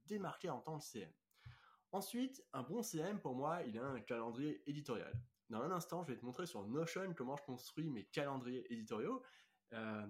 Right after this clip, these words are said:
mais avant ça, je vais t'expliquer pourquoi je le fais sur Notion et pas sur un outil de programmation directement. J'ai remarqué que sur la plupart des outils de programmation, quand tu fais un partage avec un client ou tu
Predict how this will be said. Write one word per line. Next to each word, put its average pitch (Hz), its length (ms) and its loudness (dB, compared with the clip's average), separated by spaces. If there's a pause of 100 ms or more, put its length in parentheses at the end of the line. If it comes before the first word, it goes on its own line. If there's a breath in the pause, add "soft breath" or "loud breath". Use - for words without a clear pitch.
(140)
mais 120 220 0
avant 165 220 2
ça, 226 160 0
je 180 100 -2
vais 127 60 -2
t'expliquer 165 380 -8
pourquoi 175 300 -4
je 147 60 -2
le 135 100 0
fais 202 140 -4
sur 147 180 0
Notion 147 400 2
et 101 80 -8
pas - 160 -4
sur 131 220 -6
un 120 160 -2
outil 156 280 -4
de 147 80 4
programmation 123 640 -2
directement. 131 580 -2 (840 soft breath)
J'ai 120 100 -4
remarqué 156 460 2
que 131 320 4
sur 127 160 0
la 120 100 2
plupart 147 300 -4
des 120 100 -2
outils 127 200 -8
de - 40 -20
programmation, 123 880 -2
quand 127 120 -4
tu - 180 -12
fais 135 400 -2
un 98 460 -4
partage 135 440 2
avec 101 300 -8
un 90 280 -10 (140)
client 131 460 2
ou 104 260 -2
tu 101 180 -14